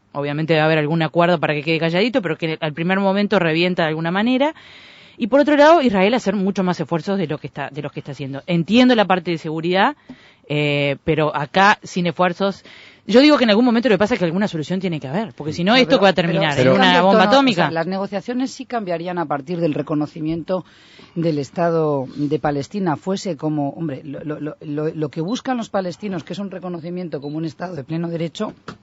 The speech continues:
Speaker 2: prácticamente sabemos que no lo va a conseguir en virtud de que Estados Unidos lo va a vetar. Pero hay que hacer la lectura también del día post, o sea, ¿qué pasa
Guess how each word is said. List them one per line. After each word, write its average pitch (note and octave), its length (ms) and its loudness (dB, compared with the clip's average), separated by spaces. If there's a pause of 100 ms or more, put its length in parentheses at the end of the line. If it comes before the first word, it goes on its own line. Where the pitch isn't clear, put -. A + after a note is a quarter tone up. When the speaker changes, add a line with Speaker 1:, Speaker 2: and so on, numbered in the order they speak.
(380)
Speaker 2:
prácticamente E3 580 -4
sabemos D#3+ 360 -8
que - 140 -10
no D3+ 80 -2
lo D#3 100 -2
va D#3 80 -2
a C#3 40 -6
conseguir D#3 440 -4
en F3 120 -2
virtud D#3+ 300 -8
de E3+ 120 -8
que C#3+ 240 -10
Estados E3 340 -8
Unidos E3+ 240 -4
lo D3 140 -2
va C#3+ 120 0
a C#3+ 40 0
vetar. C3+ 380 -6 (440)
Pero F3+ 140 -4
hay G#3 80 -2
que C#4 100 -4
hacer A#3 240 -4
la B3 80 -4
lectura A3 440 -6
también G3+ 340 -4
del E3 180 -4
día G3+ 300 -2 (100)
post, G3+ 400 -6
o - 80 -8
sea, D#3 200 -10
¿qué G3+ 120 -10
pasa G#3 460 -4